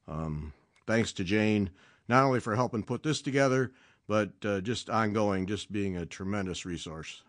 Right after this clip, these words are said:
Yep. I really admire her. We gotta get the background in first. So, Dan, I am most fascinated. You grew up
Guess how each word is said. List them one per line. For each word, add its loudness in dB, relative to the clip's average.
Yep. -12
I -14
really -6
admire -4
her. -8
We 2
gotta 2
get 2
the -8
background 2
in 2
first. -6
So, -4
Dan, 0
I -2
am 0
most 2
fascinated. -4
You 2
grew 2
up 2